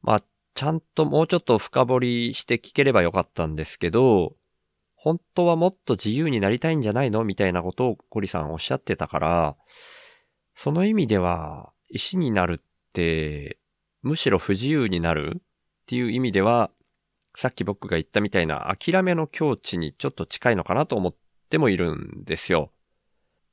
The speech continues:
だから僕自身もそういう意味では、悟りたいと思いつつ悟れる、本当に悟れたって思えるまでは、どっちかっていうと諦めの境地にいた方が楽なんじゃないかなって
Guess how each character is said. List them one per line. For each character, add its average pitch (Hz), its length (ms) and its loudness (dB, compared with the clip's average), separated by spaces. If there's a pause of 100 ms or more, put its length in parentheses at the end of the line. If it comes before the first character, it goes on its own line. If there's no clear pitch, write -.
だ - 100 -8
か 107 60 0
ら 101 80 4
僕 110 200 0
自 170 280 -2
身 131 60 2
も 104 520 4 (180)
そ 123 180 0
う 117 40 2
い 113 60 2
う 113 60 2
意 120 100 0
味 113 120 2
で 98 100 4
は、 117 360 2 (180)
悟 185 320 -2
り 190 120 0
た 190 120 2
い 180 80 2
と 147 140 2
思 151 200 2
い 156 40 -4
つ 170 120 -8
つ 185 200 -2
悟 160 400 -2
れ 170 140 0
る、 147 380 -2
本 202 260 -4
当 220 300 -2
に 202 100 0
悟 175 300 -4
れ 170 100 0
た 143 120 0
っ - 60 -12
て - 120 -4
思 107 200 0
え 131 60 0
る 107 300 -2 (160)
ま 185 180 2
で 170 80 2
は、 180 240 4 (400)
ど 113 80 -4
っ - 40 -4
ち - 100 -12
か 147 80 2
っ 147 40 0
て 160 120 2
い - 20 4
う 147 40 2
と 113 180 4
諦 123 220 0
め 117 100 0
の 113 100 -2
境 120 160 0
地 92 140 -6
に 82 80 -4
い - 40 -12
た - 80 -4
方 95 200 2
が 73 180 -4 (380)
楽 113 180 0
な 143 100 4
ん 101 40 0
じ 92 80 -2
ゃ - 20 0
な 92 80 -4
い - 40 -6
か 90 100 -4
な 107 80 6
っ - 80 -8
て - 340 -4